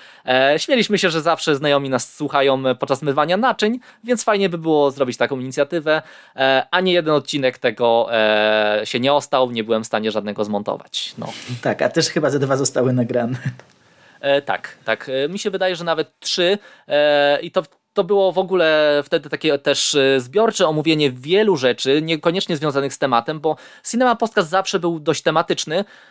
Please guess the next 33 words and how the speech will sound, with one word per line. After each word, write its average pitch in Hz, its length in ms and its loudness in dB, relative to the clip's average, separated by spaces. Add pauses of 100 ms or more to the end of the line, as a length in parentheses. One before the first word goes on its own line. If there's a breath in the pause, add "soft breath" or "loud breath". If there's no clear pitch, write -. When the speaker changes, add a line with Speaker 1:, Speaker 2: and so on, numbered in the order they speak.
Speaker 1:
natomiast 196 340 2
dish-, 180 180 -4
Dishwashing 185 640 -2
był, 151 280 0
e, 139 40 2 (420)
takim, 135 380 -8
taką 139 280 -6
zbiórką 151 600 0 (280 loud breath)
rzeczy, 156 640 0 (260 soft breath)
e, 135 260 4
trochę 190 320 0
ostatnich - 340 -2
premier 156 280 0
kinowych, 143 720 -2
e, 123 360 2
jakiś 131 260 -4
temat 143 320 0
odcinka. 131 760 -2
Speaker 2:
Tak, 113 240 -6
trochę 160 280 0
Speaker 1:
E, - 40 0
Speaker 2:
co - 240 -2
oglądamy, 147 880 2 (160)
co 151 140 0
czytamy, 147 420 -2
w - 60 -4
co 135 140 0
gramy 135 380 2
i 123 60 0
tak 110 160 -2
dalej. 117 320 0 (180)
Speaker 1:
Mhm. 180 300 0 (360)
No. 143 320 0